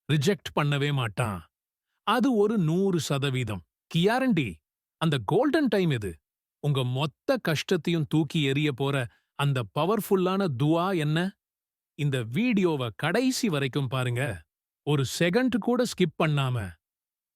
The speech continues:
ஃபர்ஸ்ட், ஜும்மா நாள் எவ்வளவு பவர்ஃபுல்லானதுன்னு நாம தெரிஞ்சுக்கணும். நாட்களிலேயே இதுதான் பெஸ்ட் நாள். அன்னைக்குதான் ஆதம் அலைஹிஸ்ஸலாம் அவர்கள் படைக்கப்பட்டாங்க.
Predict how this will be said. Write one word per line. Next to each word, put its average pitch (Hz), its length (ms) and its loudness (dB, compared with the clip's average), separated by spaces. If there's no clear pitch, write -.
ஃபர்ஸ்ட், 180 400 0
ஜும்மா 208 340 4
நாள் 190 360 -2
எவ்வளவு 175 520 2
பவர்ஃபுல்லானதுன்னு 202 1040 2
நாம 147 240 0
தெரிஞ்சுக்கணும். 123 540 -2
நாட்களிலேயே 175 920 2
இதுதான் 151 420 0
பெஸ்ட் - 300 -2
நாள். 104 300 -2
அன்னைக்குதான் 214 640 2
ஆதம் 190 480 2
அலைஹிஸ்ஸலாம் 165 680 0
அவர்கள் 135 460 -2
படைக்கப்பட்டாங்க. 123 840 -4